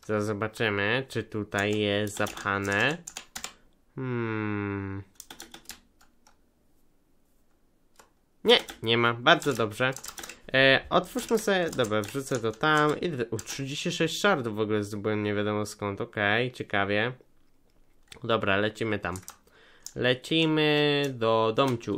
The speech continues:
i czytamy, co tam jest napisane w tej embersowej książeczce. E, więc tak, dalej. S-, słabe jest to w ogóle, że z każdym zestarczeniem gry wszystkie te rzeczy się odznaczają i trzeba je zaznaczać na nowo, ale no dobra, niech będzie.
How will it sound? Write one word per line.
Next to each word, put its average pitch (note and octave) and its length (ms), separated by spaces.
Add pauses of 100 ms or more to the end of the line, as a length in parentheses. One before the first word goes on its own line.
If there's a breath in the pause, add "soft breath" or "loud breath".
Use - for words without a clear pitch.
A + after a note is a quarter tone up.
i B2 220
czytamy, B2+ 400
co - 120
tam A#2 180
jest A2+ 160
napisane A2+ 420
w - 100
tej G#2+ 180
embersowej A2 640
książeczce. A#2+ 800 (520 loud breath)
E, A#2+ 300
więc F3 280
tak, F#2+ 320
dalej. C3+ 500
S-, - 280 (220)
słabe B3+ 200
jest - 160
to G3 80
w F3+ 60
ogóle, F3 220
że D#3+ 120
z C#3+ 160
każdym D#3 360
zestarczeniem D3 600
gry C#3 120
wszystkie D3 400
te D3 120
rzeczy C3 160
się - 180
odznaczają B2 840
i A#2+ 80
trzeba A#2 240
je A#2 120
zaznaczać A2+ 420
na A2+ 140
nowo, G#2 360
ale A2+ 240
no A2+ 180
dobra, G2 300 (440 loud breath)
niech A2+ 180
będzie. A2 380